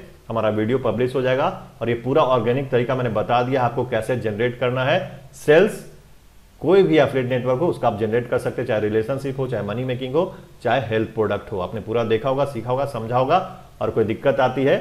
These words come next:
तो हमें जरूर बताएं। दोस्तों, I hope कि ये organic तरीका आपने देखा होगा कैसे long tail keywords निकालना है, उस पे कैसे videos बनाना है और कहाँ से video लेना है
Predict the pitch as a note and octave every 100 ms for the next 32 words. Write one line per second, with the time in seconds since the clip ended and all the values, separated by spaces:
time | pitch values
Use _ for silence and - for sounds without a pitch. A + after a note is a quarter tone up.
0 | - - A2 A2+ G2+ G#2+ B2 G#2+ G2+ F#2
1 | E2+ E2+ - - _ _ - - - -
2 | G2+ C3 D3 G3 F3+ C#3 A2 F3 - F3
3 | C#3+ C3+ A2+ A2 D3+ D3 C#3 C3+ C3+ G#2+
4 | A#2 C#3+ D3 D3+ - - E3+ E3 D#3 G2+
5 | - - - - A2+ B2+ E3+ E3 E3 C#3
6 | D3+ D3 C3+ C#3 C#3 D3 D#3 D3 D3 -
7 | B2+ B2+ C3+ C3+ C3+ C#3 C3+ C3+ C3+ C3+
8 | E3+ E3+ - - A#2 B2 C#3+ D3+ C#3+ B2
9 | C#3 D#3 D3+ D3+ D3+ D#3+